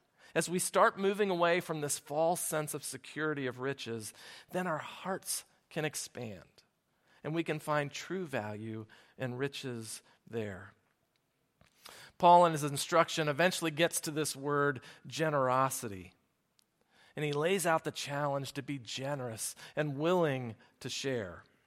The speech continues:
You know, if there is ever something that can reorient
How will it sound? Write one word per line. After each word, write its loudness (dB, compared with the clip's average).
You 4
know, 12
if 4
there 10
is 4
ever 8
something 4
that 4
can 0
reorient 2